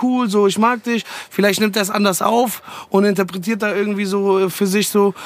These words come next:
oh, okay, krass, ich werd die nächsten zweiunddreißig Jahre meines Lebens mit ihm irgendwie jetzt verbringen oder was auch immer. Und am nächsten Tag ist es dann so, weil er ihm nicht direkt antwortet auf WhatsApp oder so, ist es dann so ein,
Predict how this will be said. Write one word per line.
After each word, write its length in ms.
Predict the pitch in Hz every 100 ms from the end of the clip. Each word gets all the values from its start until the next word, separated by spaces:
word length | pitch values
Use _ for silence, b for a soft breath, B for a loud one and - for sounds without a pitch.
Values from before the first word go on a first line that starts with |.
| B B
oh, 160 | - 196
okay, 320 | 185 - 208
krass, 320 | 190 196 208
ich 100 | -
werd 140 | 202 185
die 60 | 196
nächsten 320 | 208 - 180
zweiunddreißig 540 | - 202 196 190 175
Jahre 240 | 208 208 196
meines 280 | 185 175
Lebens 260 | 202 208 180
mit 140 | 185 190
ihm 160 | 196
irgendwie 240 | 196 208 202
jetzt 160 | 196
verbringen 420 | 208 185 202 214 208
oder 220 | 196 190
was 160 | 196
auch 120 | 208 190
immer. 280 | 214 220 - B B B _ _ _ _ _
Und 120 | 165
am 140 | 180 190
nächsten 320 | 196 - 185
Tag 260 | 185 185 - - B B B _ _ _ _ _ _ _ _ _ _ _ _ _ _ _
ist 160 | - -
es 80 | -
dann 160 | 139
so, 380 | 131 127 127 117 - 104 98
weil 180 | 104 135
er 80 | 135
ihm 80 |
nicht 180 | 131 -
direkt 240 | 120 113 -
antwortet 480 | 175 170 156 147
auf 160 | 143 113
WhatsApp 420 | 135 156 - 143
oder 120 | 127 113
so, 160 | 127
ist 160 | 127 -
es 80 | 123
dann 160 | 117
so 120 | 117
ein, 100 | 120